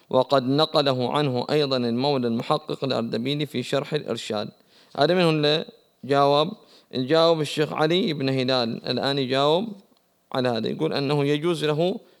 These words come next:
من لم يبلغ تلك المرتبة أن يتصدى، لأن الشيخ أحمد بن فهد أفتى بذلك. ونقل أيضًا عنه المحقق الأردبيلي في شرح الإرشاد. وأنت خبير بأن المنقول عن الشيخ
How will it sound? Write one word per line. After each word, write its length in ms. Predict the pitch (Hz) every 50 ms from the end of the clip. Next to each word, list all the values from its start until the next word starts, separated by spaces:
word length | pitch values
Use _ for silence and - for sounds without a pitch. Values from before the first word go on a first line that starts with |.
| -
من 400 | - 147 151 151 143 131 127 - - - _ -
لم 240 | 147 156 170 170 156
يبلغ 320 | 147 143 131 127 127 127 127
تلك 280 | - 160 143 - -
المرتبة 480 | 151 151 156 156 151 - 170 170 185 -
أن 80 | 170
يتصدى، 760 | 156 139 123 - - 143 - 160 151 131 131 139 165 175 185 - - - - - - - - - -
لأن 400 | - 156 160 151 180 185 175 170
الشيخ 320 | 165 147 - 165 160 - 160
أحمد 320 | 156 156 165 165 160 160
بن 180 | 147 151 156 151
فهد 380 | - 165 165 180 190 254 - - -
أفتى 340 | 151 131 - - - 123 113
بذلك. 440 | 110 113 117 117 117 - - - - - _ _ - - - - - - - _ _ -
ونقل 480 | - 139 156 165 190 185 - 190 180 180
أيضًا 460 | 160 170 170 151 147 160 160 147 123
عنه 240 | - 156 156 160 151
المحقق 560 | 151 147 147 - 165 160 - - 175 - 175
الأردبيلي 1080 | 175 185 226 262 214 190 - _ _ - 139 139 131 120 120 139 127 143 160 160 147
في 140 | 131 - 139
شرح 260 | 123 143 151 151 151
الإرشاد. 400 | 151 131 123 123 - - 123 123
وأنت 420 | 135 156 170 185 208 208 190 - -
خبير 420 | - - 160 156 165 165 151 143
بأن 440 | 139 147 151 - 170 175 165 156 151
المنقول 460 | 143 139 139 139 135 - - 156 139
عن 200 | 127 127 143 143
الشيخ 400 | 143 - - - 143 139 - -